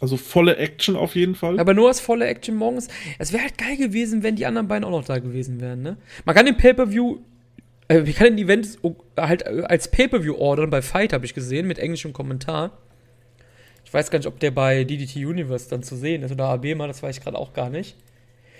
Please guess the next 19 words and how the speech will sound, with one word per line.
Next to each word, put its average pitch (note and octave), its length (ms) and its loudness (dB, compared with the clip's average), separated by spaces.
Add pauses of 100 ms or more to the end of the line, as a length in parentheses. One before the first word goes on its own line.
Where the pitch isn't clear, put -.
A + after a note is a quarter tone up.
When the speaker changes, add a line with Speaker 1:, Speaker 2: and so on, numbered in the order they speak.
(160)
Speaker 1:
Mhm. C#3 160 0
Speaker 2:
Aber G3+ 140 10
ja, F#3+ 160 10
morgen G#3+ 360 2
auf G3+ 120 -4
jeden G3+ 120 2
Fall F#3+ 140 2
All G#3 180 0
Japan G3+ 460 0
am F#3 220 -4
Start - 680 0
und E3 220 -4
halt E3 300 -2
auch, D#3+ 460 0
ähm, C#3 800 -2 (1080)
ja, G3 240 2 (1200)
Noah, F#3+ 400 0 (280)
wie D3 60 -12
gesagt. F3 380 -6